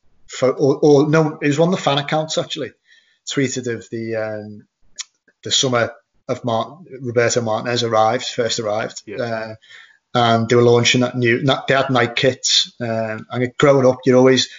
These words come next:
Speaker 1: I loved Everton's Umbro kits, but then after that, we went down a little bit of a, a bit of a slide in terms of the quality of the manufacturers. And obviously, you know, growing up in this city, it's all about, like,
Speaker 2: <laughs>
Speaker 1: pre-,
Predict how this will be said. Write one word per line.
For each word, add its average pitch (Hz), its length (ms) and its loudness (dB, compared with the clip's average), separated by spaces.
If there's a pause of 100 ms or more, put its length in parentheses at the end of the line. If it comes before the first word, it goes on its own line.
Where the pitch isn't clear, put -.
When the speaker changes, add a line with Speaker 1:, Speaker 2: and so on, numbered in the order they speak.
(140)
Speaker 1:
I 143 80 4
loved 151 240 4
Everton's 120 340 -2
Umbro 117 320 -8
kits, - 220 -12
but - 120 -16
then 123 120 -4
after 127 280 -4
that, 117 220 -6 (460)
we 127 80 -8
went 131 200 -2
down 135 200 0
a 123 40 0
little 127 160 -2
bit 117 120 -4
of 110 120 -8
a, 107 320 -6
a - 320 -20
bit 117 80 -6
of 110 60 -10
a 113 40 -8
slide 120 480 -2
in 139 80 -6
terms 123 320 -2
of 117 100 -8
the 113 300 -6
quality 123 340 -4
of 117 40 -8
the 117 80 -8
manufacturers. 117 640 -4
And 120 80 -4
obviously, 120 260 -4 (160)
you 127 60 -14
know, 117 100 -8
growing 123 220 2
up 123 100 -2
in 117 100 -6
this 113 180 0
city, 110 220 -4
it's 117 140 -2
all 127 140 4
about, 120 300 0
like, 110 200 -10 (140)
Speaker 2:
<laughs> - 920 -4
Speaker 1:
pre-, 143 280 0